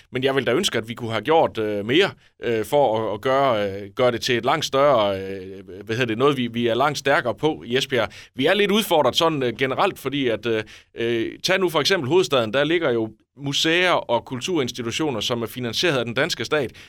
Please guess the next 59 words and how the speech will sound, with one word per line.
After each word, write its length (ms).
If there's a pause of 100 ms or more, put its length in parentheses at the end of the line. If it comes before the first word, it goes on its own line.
(140)
som 260
gør, 180
at 220
de 100
behøver 200
sådan 160
set 140
ikke 180
rigtig 200
i 40
kommunen 300
at 60
bruge 200
ret 100
mange 160
penge 180
på 80
det. 180 (340)
Der 60
er 60
ikke 120
nogen, 140
der 60
kommer 200
og 40
hjælper 240
os 160
herovre. 300
Det 100
skal 140
vi 60
gøre 200
det 80
selv, 240 (240)
og 180
det 280
gør 120
vi 120
også, 280
øh, 140
godt. 300
Vi 60
har 200
nogle 160
fantastiske 720
institutioner 640
og 220
nogle, 260
nogle, 340
nogle 280
rigtig 240
gode 180
kultur-, 600 (320)
øh, 160
formidlere 440
og, 360
øh, 220 (340)
mange 300
ildsjæle. 500